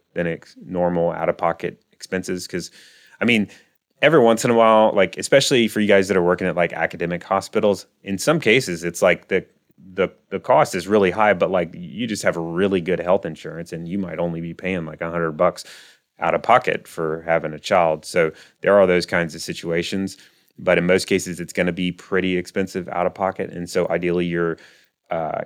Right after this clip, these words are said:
you know, getting ahead of that and putting some, starting to save, you know, maybe a little more than normal into one of those healthcare type savings accounts, uh,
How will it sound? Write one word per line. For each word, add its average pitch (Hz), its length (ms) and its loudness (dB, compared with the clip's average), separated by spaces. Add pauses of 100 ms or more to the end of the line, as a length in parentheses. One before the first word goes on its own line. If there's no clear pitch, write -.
you 90 100 -6
know, 82 80 -6
getting 90 300 -2
ahead 98 160 2
of 101 80 2
that 107 180 6
and 85 180 -2
putting 90 460 -2 (540)
some, 110 340 0
starting 101 420 4
to 87 60 -2
save, 90 560 2 (180)
you 90 120 -12
know, 87 100 -2
maybe 85 240 0
a 87 80 2
little 87 160 2
more 82 240 0
than 82 140 -2
normal 82 440 -2 (380)
into 87 460 -2 (100)
one 87 180 -2
of 80 80 0
those 80 280 0
healthcare 82 420 0
type 80 240 0
savings 90 360 -2
accounts, 90 380 -2 (560)
uh, - 120 -4